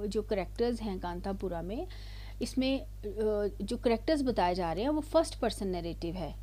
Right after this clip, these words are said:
मीन्स I, I करके जो है वो बताया जा रहा है, अचक्का ही बता रही है सब कुछ। Whatever he would like to say about a person is put in the mouth of अचक्का। वो जो भी बोलना चाहते हैं ना, वो अचक्का के मुंह में डाल देते हैं, मतलब अचक्का के द्वारा ही सब कुछ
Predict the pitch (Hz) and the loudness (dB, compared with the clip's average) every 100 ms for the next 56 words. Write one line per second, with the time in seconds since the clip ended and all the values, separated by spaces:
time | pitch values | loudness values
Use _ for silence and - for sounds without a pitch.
0 | 240 247 - 226 226 220 202 190 190 - | -2 -2 0 4 4 6 4 2 -2 -4
1 | 180 190 175 165 156 185 208 190 165 160 | -4 -2 -4 -4 -4 -2 -2 0 0 -2
2 | 160 156 175 160 170 - - 240 - 240 | -2 -4 -2 -2 -2 -4 -4 -4 0 0
3 | 226 262 214 170 156 147 151 165 156 - | 2 2 2 0 -2 -2 -4 -4 -6 -8
4 | - - - - - - - - - - | -8 -10 -10 -10 -10 -10 -10 -10 -8 0
5 | 240 302 370 311 294 240 220 202 185 - | 4 6 8 6 6 6 6 4 4 0
6 | 214 214 - - - - - - - - | 0 0 -4 -10 -10 -10 -10 -10 -10 -10
7 | - - - - 262 254 220 220 220 214 | -10 -10 -8 6 8 10 8 6 4 0
8 | 190 - 214 - 240 - 226 208 185 185 | 0 0 -2 -2 -4 -2 -2 0 0 0
9 | 180 160 - 220 220 196 - - 226 247 | -2 -4 -4 -4 -4 -4 -4 -2 2 4
10 | 254 240 277 240 214 208 202 165 202 254 | 4 4 6 6 6 4 2 0 0 0
11 | 349 233 202 - 196 196 196 175 214 220 | 2 2 0 0 0 0 -2 -2 0 2
12 | 160 165 - 180 202 220 208 240 226 254 | 2 0 -4 -4 -2 -2 -2 -2 2 2
13 | 240 220 190 180 190 254 277 - - 240 | 2 2 2 2 0 -2 -4 -6 -6 -6